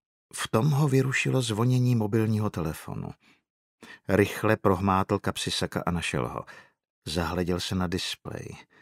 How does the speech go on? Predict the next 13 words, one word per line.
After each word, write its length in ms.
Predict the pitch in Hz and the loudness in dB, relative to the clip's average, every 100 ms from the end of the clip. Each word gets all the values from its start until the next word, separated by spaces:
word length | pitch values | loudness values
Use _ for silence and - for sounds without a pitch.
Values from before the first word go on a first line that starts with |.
| - _ _ - - | -20 _ _ -6 0
Obával 420 | 92 87 80 85 | 4 4 2 -2
se, 220 | - 98 - | -2 -4 -4
aby 220 | 80 90 | -2 0
mu 200 | 90 85 | 2 0
nevolala 580 | 78 78 85 82 82 - | -2 -2 -2 -2 -2 -2
Elinor, 540 | 98 95 101 73 71 - - | 0 2 2 2 -2 -6 -6
ale 380 | 80 76 78 | -4 -4 -4
byl 260 | 71 85 90 | -4 -4 -4
to 120 | - 131 | -6 -6
Torkel. 560 | - - - - - - - _ _ _ _ _ - - | -4 -6 -8 -12 -12 -16 -20 _ _ _ _ _ -12 2
Než 260 | 92 95 | 4 4
hovor 260 | 110 131 156 | 4 6 4
přijal, 400 | - 123 131 139 | 2 2 2 2